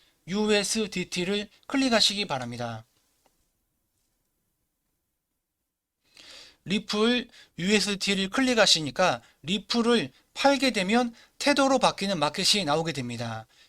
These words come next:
이 마켓에서 가격을 클릭하시고요. 이 클릭하신 다음에 백 프로 누르시고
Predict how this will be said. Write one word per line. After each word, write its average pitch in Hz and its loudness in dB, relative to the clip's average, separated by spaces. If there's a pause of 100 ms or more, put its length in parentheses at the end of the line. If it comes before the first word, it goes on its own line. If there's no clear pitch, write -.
이 190 -2
마켓에서 175 0 (720)
가격을 185 -2
클릭하시고요. 175 0 (340)
이 139 -8
클릭하신 233 2
다음에 160 -2 (260)
백 170 -4
프로 214 0
누르시고 165 -4